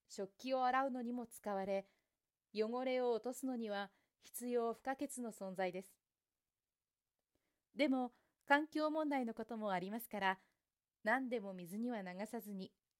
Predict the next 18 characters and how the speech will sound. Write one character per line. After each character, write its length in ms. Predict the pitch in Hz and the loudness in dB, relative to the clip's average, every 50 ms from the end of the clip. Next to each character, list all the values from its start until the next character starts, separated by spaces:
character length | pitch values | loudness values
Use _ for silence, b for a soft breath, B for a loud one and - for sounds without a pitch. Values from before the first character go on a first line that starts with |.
| _ _ _ _ _ _ _ _ - | _ _ _ _ _ _ _ _ 6
悪 200 | 220 240 285 302 | 6 6 8 6
か 120 | - 294 | 4 2
っ 60 | - | 2
た 120 | - 247 240 | 0 -4 -6
こ 120 | - 233 | -6 -4
と 280 | 226 226 208 202 202 208 | 0 2 4 6 6 4
を 120 | 208 b b b b b b _ _ _ - | 2 b b b b b b _ _ _ -6
友 180 | 220 214 233 | -4 -2 0
達 260 | 240 240 240 - - - | 0 0 0 -2 -6 -4
と 220 | 240 226 - - _ _ _ _ _ _ | -4 -4 -4 -4 _ _ _ _ _ _
仲 300 | - 190 185 - 226 233 | 0 0 4 6 6 6
直 180 | 247 262 254 247 | 6 6 6 6
り 120 | 220 226 | 6 4
す 140 | 220 - 208 | 2 0 -2
る 120 | 185 202 - | -2 -2 -2
た 120 | 214 214 | -4 -4
め 120 | 226 247 240 | -2 -2 -2
に 160 | 226 208 | -4 -4